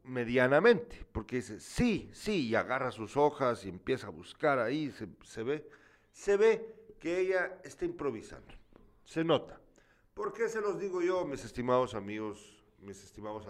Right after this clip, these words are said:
espectadores y espectadoras? Esto es bien sencillo. Fíjense de que yo,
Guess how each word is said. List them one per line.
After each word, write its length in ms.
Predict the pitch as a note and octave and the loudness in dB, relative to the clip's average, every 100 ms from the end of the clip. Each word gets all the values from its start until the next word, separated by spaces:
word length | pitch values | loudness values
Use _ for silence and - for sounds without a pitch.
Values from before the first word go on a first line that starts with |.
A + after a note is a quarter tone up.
| F#2+ | -10
espectadores 540 | F2 - G#2 F#2+ G2 F#2+ | -12 -16 -8 -4 -4 -6
y 20 | |
espectadoras? 640 | E2+ - - A#1+ G#1+ - _ - | -10 -12 -10 -12 -12 -20 _ -14
Esto 200 | E3 E3 | -10 -8
es 60 | |
bien 180 | C3 C3 | -2 -2
sencillo. 540 | - G2+ - - - - - - - _ | -4 -14 -16 -20 -20 -20 -20 -20 -20 _
Fíjense 340 | F#3+ G3 - | 8 8 10
de 180 | F#3+ D3+ | 8 8
que 140 | C3+ C3 | 6 8
yo, 360 | C#3 C#3+ D3 | 12 12 10